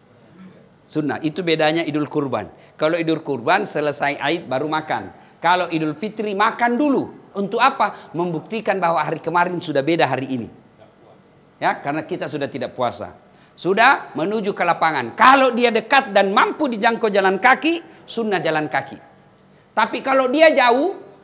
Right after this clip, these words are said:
Pak Kapolda di sini, mau lebaran di <laughs> Mapolda, jam jalan kaki, Pak. Setengah mati, Pak. <laughs> Repot, Pak. Sebelas kilo, Pak. Begi-,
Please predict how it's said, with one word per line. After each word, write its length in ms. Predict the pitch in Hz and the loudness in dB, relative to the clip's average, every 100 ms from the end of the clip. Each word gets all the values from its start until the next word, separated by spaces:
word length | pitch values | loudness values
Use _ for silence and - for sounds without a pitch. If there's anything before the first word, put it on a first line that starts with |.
| - - | -18 -6
Pak 100 | 185 196 | -2 0
Kapolda 400 | 175 226 233 214 | 0 0 2 0
di 80 | |
sini, 560 | 196 180 160 208 339 - - - _ _ - | -2 -2 0 0 -2 -4 -16 -20 _ _ 2
mau 160 | 208 | 6
lebaran 480 | 220 208 208 214 214 | 6 6 8 8 6
di 400 | 349 359 349 339 - 403 381 | 8 8 8 6 4 2 2
<laughs> 480 | 349 359 - - - | 2 -2 -4 0 4
Mapolda, 800 | 214 220 190 233 254 - - - - - 120 | 6 6 8 8 6 2 -14 -18 -20 -10 -4
jam 160 | 143 | -2
jalan 240 | 131 123 113 | -2 -2 0
kaki, 320 | 123 127 120 | -2 -2 -2
Pak. 160 | 120 | 0
Setengah 360 | - - - - | 0 2 6 6
mati, 240 | 359 - 226 | 6 6 4
Pak. 280 | 185 - - - - - - - - - 226 - 254 - 220 226 - - - - - - - - - 719 - - 640 453 539 622 - - - 453 - - - - 302 - - 359 - - 453 466 466 - 659 - | 4 4 4 -2 -6 -8 -6 -2 0 0 -2 -2 -4 -6 -4 -4 -4 -6 -8 -6 -6 -6 -8 -8 0 0 0 0 0 0 -4 -4 -6 -8 -8 -8 -8 -6 -6 -6 -10 -10 -8 -8 -6 -6 -4 -4 -4 -4 -4 -2
<laughs> 40 | 262 | 0
Repot, 400 | 254 240 214 190 | 0 0 -2 -2
Pak. 400 | 180 147 - - | 2 0 0 -4
Sebelas 320 | 233 226 226 - | 0 4 4 4
kilo, 320 | 254 240 202 | 2 4 6
Pak. 200 | 185 170 - 392 - - - - - - - - - - - 247 262 - 185 | 6 4 4 2 0 -2 -2 -2 -2 -4 -4 -6 -10 -10 -8 -8 -8 -10 -2
Begi-, 320 | 226 254 269 | -2 0 -2